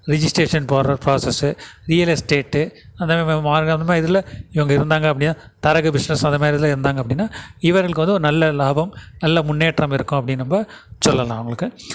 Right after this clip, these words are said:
நான்காம் இடம் வந்து அதுவும் வந்து குருவோட வீடு. So குரு அங்கேயும் குரு வரதுனால இது வந்து ஒரு கேந்திராதிபதி தோஷத்தை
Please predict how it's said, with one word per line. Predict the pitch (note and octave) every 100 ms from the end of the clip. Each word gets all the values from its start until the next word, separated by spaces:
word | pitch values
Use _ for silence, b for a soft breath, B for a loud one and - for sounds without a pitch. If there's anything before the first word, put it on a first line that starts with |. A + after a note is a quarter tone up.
| B -
நான்காம் | D3+ G3+ G#3+ G#3+ F3+
இடம் | F3+
வந்து | E3+ E3
அதுவும் | E3+
வந்து | E3 F#3
குருவோட | D3 E3 D3+
வீடு. | C3+ B2+ D3+ B B -
So | - D#3+ B2
குரு | D#3 G#3 G3
அங்கேயும் | D#3+ F3 E3+
குரு | D3+
வரதுனால | E3 C#3+ - C#3+ F3+ D#3 D3 B B
இது | - D3+
வந்து | E3 E3
ஒரு | C#3+ -
கேந்திராதிபதி | F3 F#3+ F#3 F3+ D#3+ C#3+
தோஷத்தை | D3 - C#3+ F#3